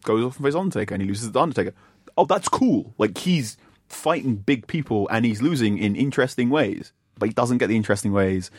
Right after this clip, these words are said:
He doesn't get the whatever. He so quickly goes from, "I'm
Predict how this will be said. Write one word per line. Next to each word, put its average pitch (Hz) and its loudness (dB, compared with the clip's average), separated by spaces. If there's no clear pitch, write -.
He 110 -4
doesn't 107 2
get 101 2
the 104 2
whatever. 98 2
He 104 -10
so 135 0
quickly 120 -2
goes 107 0
from, 95 -2
"I'm 95 0